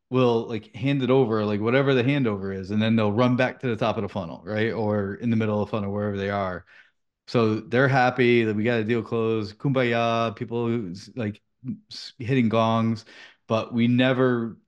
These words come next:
properly make sure that C S, i-, in the top one percent of the companies that are doing this, like,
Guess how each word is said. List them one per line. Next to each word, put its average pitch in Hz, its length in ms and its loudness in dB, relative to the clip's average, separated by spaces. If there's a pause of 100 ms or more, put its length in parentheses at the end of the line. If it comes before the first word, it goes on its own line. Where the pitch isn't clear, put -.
(220)
properly 113 640 0
make 104 220 -4
sure 110 200 -4
that 101 220 -4
C 107 240 -4
S, 104 280 -4 (640)
i-, 143 320 2
in 143 180 4
the 131 80 6
top 151 300 0
one 127 180 2
percent 127 320 -2
of 117 80 -6
the 104 80 -4
companies 113 440 -2
that 98 100 0
are 95 80 -6
doing 101 240 -4
this, 127 200 -2
like, 98 200 -4